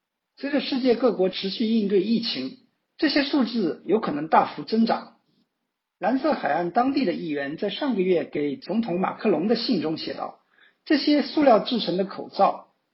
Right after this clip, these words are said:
降解周期长达四百五十年，考虑到它们对我们星球的持久环境影响，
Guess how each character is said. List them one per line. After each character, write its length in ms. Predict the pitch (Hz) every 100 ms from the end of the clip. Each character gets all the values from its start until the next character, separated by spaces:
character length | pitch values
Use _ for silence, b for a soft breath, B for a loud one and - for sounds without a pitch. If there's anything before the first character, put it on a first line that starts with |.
| _
降 220 | 294 214
解 120 | 156
周 180 | - 185
期 260 | - 185 180
长 260 | - 170
达 140 | 185 185
四 220 | - 247
百 180 | 214 233
五 160 | -
十 160 | - 151
年， 280 | 147 110 - _ _ _ _ _ _ _
考 140 | -
虑 120 | 156 165
到 140 | 170
它 180 | - 247
们 160 | 247
对 100 | 202
我 140 | 226 147
们 100 | 302
星 220 | - 247
球 140 | 214 185
的 100 | 151
持 220 | - 208
久 180 | 208 151
环 220 | 160 156
境 80 | 185
影 240 | 123 180
响， 240 | - -